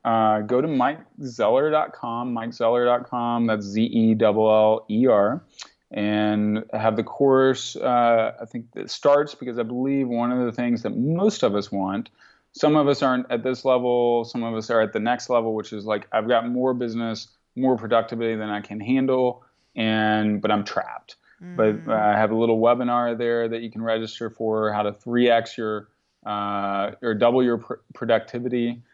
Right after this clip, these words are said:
Speaker 1: Um, because I believe, hey, I, my first principle, I,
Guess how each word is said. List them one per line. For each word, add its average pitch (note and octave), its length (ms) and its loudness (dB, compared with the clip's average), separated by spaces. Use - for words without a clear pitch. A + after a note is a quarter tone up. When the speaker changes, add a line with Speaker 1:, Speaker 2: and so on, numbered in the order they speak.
Speaker 1:
Um, G2+ 920 -2
because D#3 200 -2
I D#3 60 4
believe, D3 340 2
hey, C3 360 2
I, - 120 -10
my C3+ 280 2
first B2+ 280 -2
principle, A2 540 -6
I, A#2 260 -2